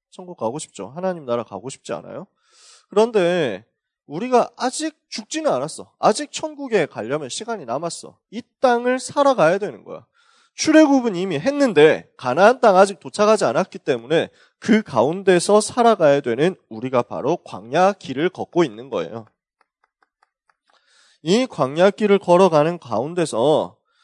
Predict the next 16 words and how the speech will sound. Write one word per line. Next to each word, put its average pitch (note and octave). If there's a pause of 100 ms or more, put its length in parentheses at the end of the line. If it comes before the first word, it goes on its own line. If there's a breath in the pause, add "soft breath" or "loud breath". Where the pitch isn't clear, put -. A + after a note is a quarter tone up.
(100)
자꾸만 C#4
발견되는 G#3
게 F#3+
뭐냐면은 B2+
실패할 D4
수밖에 C4+
없는 D#3
우리의 A#2+
복음 G3
아닌 C#3 (100)
다른 A#2+ (280 soft breath)
잘못된 C#3+
각인뿌리 E3
체질이 A3
있었다는 C#3+
거지. -